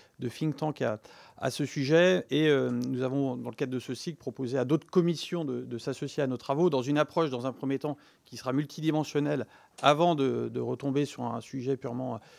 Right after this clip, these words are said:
euh, sécuritaire. Et par exemple, hier, nous avons mené une audition commune avec, euh, la Commission du développement durable et de l'aménagement du territoire sur les impacts sécuritaires du, du dérèglement, et la Commission des affaires étrangères, bien entendu, euh, sur les impacts sécuritaires du, du dérèglement, euh, climatique.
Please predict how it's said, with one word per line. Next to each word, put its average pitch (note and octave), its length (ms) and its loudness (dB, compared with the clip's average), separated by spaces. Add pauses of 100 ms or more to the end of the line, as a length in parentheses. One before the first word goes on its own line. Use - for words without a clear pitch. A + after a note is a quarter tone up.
(180)
euh, A#2 80 -6
sécuritaire. B2+ 640 0
Et A#2+ 100 0
par B2 120 -2
exemple, A#2+ 400 -4
hier, C3+ 180 -2
nous B2+ 120 -4
avons A#2 160 -6
mené C3 240 -2
une B2+ 100 -2
audition B2 300 -4
commune C#3 320 0
avec, A#2+ 320 -6
euh, G#2+ 80 -6 (280)
la A#2+ 100 -2
Commission C#3+ 340 0
du C3+ 100 2
développement D3 360 4
durable D3 340 4
et C3+ 40 2
de C3 40 2
l'aménagement C3 400 -2
du B2+ 100 -4
territoire D3 560 2 (380)
sur - 200 0
les C#3+ 160 6
impacts E3+ 420 4
sécuritaires D#3 640 0
du, C3+ 380 0
du A#2+ 120 -4
dérèglement, C#3 540 4
et F#3+ 220 10
la D#3+ 80 4
Commission D3+ 280 2
des C#3 80 6
affaires C3 200 4
étrangères, B2+ 320 0
bien C3+ 140 4
entendu, B2 400 0 (380)
euh, B2+ 80 0
sur C3 160 -2
les B2+ 140 4
impacts D#3 360 4
sécuritaires C3 600 0
du, B2 320 0
du A#2+ 140 -4
dérèglement, C3 680 4
euh, A2 80 0 (300)
climatique. D3 500 -2